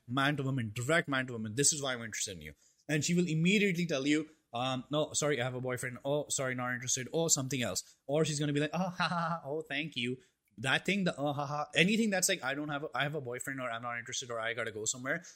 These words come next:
Anything that's not a no equals a yes, that I'm actually, this is possible. I'm actually interested in you as well. Like, you seem attractive enough for me to be interested in, in you as well. You seem attractive enough, confident enough,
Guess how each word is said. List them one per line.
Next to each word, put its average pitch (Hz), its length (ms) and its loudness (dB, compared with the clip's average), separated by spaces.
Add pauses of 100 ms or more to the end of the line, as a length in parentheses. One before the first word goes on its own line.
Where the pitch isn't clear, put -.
(240)
Anything 180 300 2
that's 185 200 2
not 160 140 2
a 143 40 2
no 131 420 -2 (140)
equals 170 360 6
a 160 80 6
yes, 123 340 2
that 139 200 0
I'm 139 240 0
actually, 131 320 -2 (240)
this 139 160 2
is 170 140 0
possible. 160 600 0
I'm 135 140 -4
actually 139 300 -2
interested 131 340 -4
in 123 140 -2
you 120 160 -2
as 101 100 -4
well. 113 260 -2
Like, 131 160 0
you 143 140 -4
seem 143 240 2
attractive 131 460 -4
enough 143 180 -4
for - 80 -12
me 120 160 -6
to 123 60 -10
be 123 100 -6
interested 117 320 -10
in, 104 240 -8
in 113 100 -8
you 104 140 -6
as 98 100 -4
well. 110 220 -6 (340)
You 120 80 -6
seem 139 160 0
attractive 127 380 -2
enough, 117 240 -6
confident 113 460 -8
enough, 98 280 -8